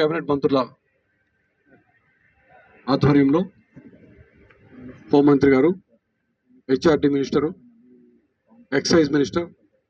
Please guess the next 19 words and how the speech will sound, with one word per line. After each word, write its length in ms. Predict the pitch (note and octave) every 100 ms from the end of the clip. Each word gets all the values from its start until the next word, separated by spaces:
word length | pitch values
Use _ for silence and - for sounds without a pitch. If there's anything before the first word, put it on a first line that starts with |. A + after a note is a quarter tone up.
| _ _ - - -
హెల్త్ 200 | D#3+ F3+ E3
మినిస్టర్, 320 | C#3 F3+ F3+ - - _ D3+
ట్రైబల్ 240 | D3+ D3
వెల్ఫేర్ 320 | - C#3+ A#2 A#2+ _ _ _ _ _ _ _ _ _ _ -
మినిస్టర్ 280 | C3+ A#2 B2 B2+
ఐదుగురి 300 | D3+ D3+ C3 A#2 - - B2+
ఆధ్వర్యంలో 380 | C#3 C#3+ C#3 D#3+ _ _ B2+
ఒక 100 | A#2+ B2+ A#2+
క్యాబినెట్ 300 | C3 C3+ B2+
సబ్ 100 | C3 -
కమిటీ 120 | C3 B2+
ఏర్పాటు 260 | - B2 C3+
చేయడం, 200 | C3+ D#3+ - _ _ _ _ _ _ -
ఆ 20 | C#3+
క్యాబినెట్ 320 | D3 E3 D3+
సబ్ 120 | D3 D3+
కమిటీ 260 | C#3+ D#3 D3 C#3+ _ C3 B2 _ _ _ -
అనేక 180 | C3+ D3+ C#3
దఫాలుగా 400 | - D#3 C#3 C3+